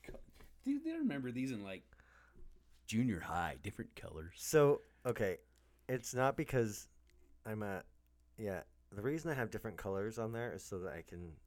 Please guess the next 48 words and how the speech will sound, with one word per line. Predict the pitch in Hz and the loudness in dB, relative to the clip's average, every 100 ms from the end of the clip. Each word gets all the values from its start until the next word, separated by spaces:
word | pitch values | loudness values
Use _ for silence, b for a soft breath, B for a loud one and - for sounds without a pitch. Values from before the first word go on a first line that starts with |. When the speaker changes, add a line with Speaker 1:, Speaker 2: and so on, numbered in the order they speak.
| - | -20
Speaker 2:
organize | - 85 82 82 78 | -14 -12 -10 -10 -10
my | 90 | -10
thoughts | 76 80 76 - - | -10 -8 -8 -10 -14
as | 73 - | -16 -12
they | 69 | -14
come | - 76 | -12 -12
out | 71 - | -12 -14
better. | - - - | -16 -14 -14
<laughs> | - - - - - - - - - _ _ _ - B B | -14 -20 -20 -20 -20 -20 -20 -20 -20 _ _ _ -16 B B
Speaker 1:
But | |
I | 135 | 0
remember | 139 143 143 | 0 -4 -2
those | 131 | -2
little | 127 135 | 0 0
book | 107 151 - | 2 2 4
clubs. | 107 92 87 | 2 2 -2
You'd, | 98 | -8
you, | 101 107 113 | -8 -10 -6
they'd | 110 110 | -6 -4
come | 139 | -4
to | 127 | -2
your | 110 | -2
school | - - 131 104 | -2 -2 0 0
and | 90 | -2
they'd | 92 | 2
Speaker 2:
Yep. | 120 | 2
Speaker 1:
have, | 107 | 2
like, | 104 | -2
a | 95 | 0
million | 110 123 110 | 0 0 0
of | 95 | -2
these | 90 90 | -4 -6
for | - 90 | -6 2
Speaker 2:
Yep. | 117 | 4
Speaker 1:
so | - 113 | 6 4
many | 113 | 0
points | 107 - 117 120 - | 0 0 0 -2 -6
or | 92 | -6
pennies | 90 110 110 120 113 | 0 0 2 0 -2
or | 101 98 | -4 2
Speaker 2:
Yeah. | 110 117 | 6 6
Speaker 1:
something. | 120 | 6
And | 113 90 | 0 0
Speaker 2:
You | 113 | 4
have | 208 127 | 4 6
the | |
Speaker 1:
yeah. | 113 | 4
Speaker 2:
weird, | 98 120 131 113 | 4 4 4 2